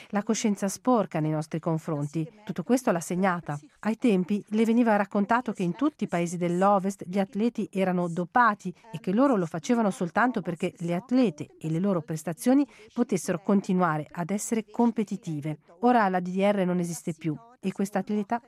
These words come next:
con la quale ho parlato è molto contenta che la D D R non esista più.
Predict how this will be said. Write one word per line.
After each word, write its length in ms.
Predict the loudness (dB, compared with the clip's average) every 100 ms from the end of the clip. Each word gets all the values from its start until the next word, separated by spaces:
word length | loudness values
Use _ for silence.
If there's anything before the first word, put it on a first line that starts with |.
| _
con 140 | -6
la 80 | -4
quale 240 | -2 -2
ho 40 | -2
parlato 600 | -2 0 0 0 -4 -6
è 120 | 0
molto 280 | 2 2 0
contenta 580 | 0 -2 0 0 0 -4
che 120 | -2
la 160 | -2 -2
D 120 | -4
D 80 | -4
R 380 | -2 -2 -2 -6 -4
non 200 | -2 0
esista 380 | -2 -6 -8
più. 200 | -6 -6